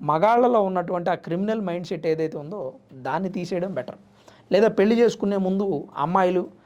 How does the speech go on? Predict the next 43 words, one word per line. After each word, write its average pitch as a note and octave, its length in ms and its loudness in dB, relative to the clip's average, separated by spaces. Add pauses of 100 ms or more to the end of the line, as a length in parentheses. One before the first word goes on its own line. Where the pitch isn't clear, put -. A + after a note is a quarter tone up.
(260)
ప్రేమ G3 200 4
పెళ్ళి G3 260 2
అయితే G3 140 2
పెళ్లి F#3+ 280 0
చేసుకునే F#3+ 360 0
ముందు F3+ 220 -2
అమ్మాయిలు E3 380 2
ఆలోచించాలి, E3 540 0
వాడి D#3 180 -2
మైండ్ D#3 240 -6
సెట్ E3+ 180 -2
ఎలా D3+ 140 2
ఉంది, D3+ 240 -4
నేను D#3+ 180 -6
వాడితో D3 260 -2
ఇన్ని C#3+ 160 -6
రోజులు D3 180 0
ట్రావెల్ D3 320 -2
చేశాను C#3 260 -6
కదా B2 180 -10
అని. B2+ 100 -14 (280)
పెద్దలు G3 240 4
కుదిర్చిన G#3 360 2
పెళ్ళి F#3 260 4
అయితే E3+ 360 0 (180)
పెద్దలు F3 300 2
ఒకటికి E3+ 380 0
రెండు D#3 160 -4
సార్లు D3+ 500 -2
వాడి D3 160 -2
మైండ్ D3 240 -6
సెట్ E3+ 220 -4
ఏంటనేది D3 400 -8
చెక్ D#3 180 -8
చేసుకుంటే E3+ 320 -6
బెటర్ C#3 260 -6
ఏమో. B2 100 -12 (760)
ఇటువంటి F#3+ 300 2
పునరావృతం F3 640 2
కాకుండా D3+ 340 0
ఉంటాయనేది D3 480 -4
నా C#3+ 100 -6
అభిప్రాయం. C3 520 -6